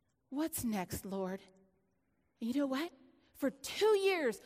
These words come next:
I saw nothing. I believe that he has something to show us today.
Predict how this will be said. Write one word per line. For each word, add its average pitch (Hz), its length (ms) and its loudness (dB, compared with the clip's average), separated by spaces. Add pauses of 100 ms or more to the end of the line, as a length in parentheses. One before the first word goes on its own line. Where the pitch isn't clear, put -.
(120)
I 254 100 0
saw 254 240 2
nothing. 208 540 -4 (1800)
I 220 120 2
believe 233 640 -2
that 214 100 2
he 220 160 0
has 208 220 0
something 220 440 -4
to 190 80 -4
show 196 300 -2
us 185 140 -2
today. 180 540 -2